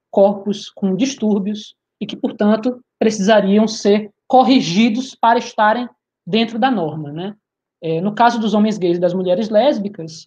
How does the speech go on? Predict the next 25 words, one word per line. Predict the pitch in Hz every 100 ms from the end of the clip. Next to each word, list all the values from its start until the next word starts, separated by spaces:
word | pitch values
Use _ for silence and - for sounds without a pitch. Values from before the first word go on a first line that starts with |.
| -
essa | 196 226
proibição | - 226 214 220 226
já | 226
existe | 202 208 214
desde | 220 220
mil | 233 262
novecentos | 285 - 262 262
e |
noventa | 254 262 302
e | 277
nove. | 196 175 160 - _ _ _ _ _ _ _ _ _ _ _ _ _ _ _ _ _ _
Né? | 147 160 - _
Mas | 185 208 190
vejam | 233 277
só, | 277 226
apenas | 196 - 311 349
em | 302
dois | 262 247
mil | 226 226
e |
vinte, | 165 208 311 311 208 -
o | 208
S | 226 -
T | -
F | 233 196 196 - 262